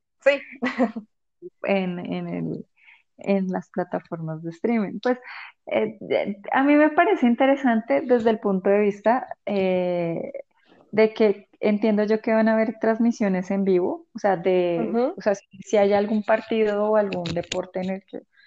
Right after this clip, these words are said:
Speaker 2: pues, usted quiera ver, eh, te van a dar la posibilidad de, de verlo en vivo, pero, eh, también va a estar la posibilidad de poder ver los, los partidos en diferido. O sea, básicamente vas a poder ver el,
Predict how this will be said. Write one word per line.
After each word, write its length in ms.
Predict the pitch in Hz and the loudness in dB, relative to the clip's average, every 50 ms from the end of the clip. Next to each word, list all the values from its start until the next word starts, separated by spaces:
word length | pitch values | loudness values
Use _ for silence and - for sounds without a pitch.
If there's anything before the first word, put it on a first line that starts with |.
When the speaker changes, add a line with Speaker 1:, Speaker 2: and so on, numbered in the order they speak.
| _ _ _ _ _ | _ _ _ _ _
Speaker 2:
pues, 200 | - 196 190 - | -6 -4 -4 -4
usted 260 | 185 - - 190 185 | -6 -4 -4 -4 -2
quiera 260 | - 190 180 180 175 175 | 0 0 2 2 4 4
ver, 320 | 196 220 262 269 254 - - 185 | 4 4 4 2 2 -4 -6 -2
eh, 480 | 196 202 196 196 190 190 185 180 175 175 - _ | 0 2 4 4 4 4 2 0 -2 -4 -8 _
te 180 | - 196 190 190 | 2 4 4 4
van 200 | 185 180 175 175 | 4 2 0 0
a 140 | 175 180 180 | -2 -2 0
dar 160 | 185 185 185 | -2 0 0
la 140 | 190 185 185 | -2 -2 -2
posibilidad 840 | - 202 202 - 226 220 220 220 208 208 208 196 185 175 170 165 160 | -2 -4 -2 0 0 0 2 2 2 2 2 2 2 2 0 0 -2
de, 540 | 165 165 170 160 160 165 165 165 - - - _ _ | -4 -4 -2 -2 0 0 0 -2 -4 -6 -10 _ _
de 240 | - - 165 180 185 | -8 -4 0 2 2
verlo 280 | 196 196 190 190 202 202 | 4 4 4 2 2 0
en 80 | 196 | 0
vivo, 280 | 196 220 233 247 277 - - - - - - - - _ _ _ | 0 0 0 0 -2 -4 -8 -14 -18 -18 -20 -20 -20 _ _ _
pero, 460 | 240 240 247 247 240 247 254 247 - - | 2 4 4 6 4 2 2 0 -2 -2
eh, 400 | - 208 202 202 190 196 196 _ _ | -2 0 2 2 2 0 -2 _ _
también 580 | 214 208 208 208 196 208 202 202 202 208 196 185 | -2 0 0 0 0 2 2 2 0 0 -2 -2
va 80 | 185 | -2
a 20 | 185 | -4
estar 260 | 185 - - 185 180 | -4 -4 -4 -2 -2
la 120 | 180 180 - | -2 -2 -2
posibilidad 680 | 185 185 - 202 196 196 190 190 190 185 180 180 180 | -4 -6 -2 0 0 2 2 2 0 0 0 0 -2
de 120 | 196 196 | -4 -8
poder 420 | - _ 185 180 175 170 165 160 165 | -8 _ -4 -2 -2 -2 -2 -4 -4
ver 240 | 170 170 165 165 | -4 -4 -2 -2
los, 600 | 165 165 165 170 165 165 170 170 165 - _ _ _ | -2 -2 0 0 0 -2 -4 -4 -6 -12 _ _ _
los 260 | - 180 180 175 - | -4 -2 -2 -2 -2
partidos 580 | _ - 180 - - - 170 170 165 165 165 175 | _ -4 -4 -4 -4 -2 -2 0 0 -2 -4 -6
en 120 | 170 165 | -8 -4
diferido. 480 | 160 175 165 - 180 190 240 226 165 156 | -4 -6 -4 -4 -2 0 0 0 0 -2
O 420 | 160 _ - - - - - _ | -6 _ -20 -20 -20 -20 -20 _
sea, 100 | _ 214 202 | _ 0 2
básicamente 600 | 196 190 196 - - 202 196 202 185 - 180 175 | 2 0 -2 -4 -4 -2 -2 -2 -2 0 0 0
vas 160 | 175 175 180 | 0 0 0
a 100 | 185 - | -4 -4
poder 300 | - 190 190 185 180 165 165 | 0 4 6 6 6 4 4
ver 180 | 175 170 165 | 2 4 4
el, 220 | 165 165 160 160 | 4 2 2 -2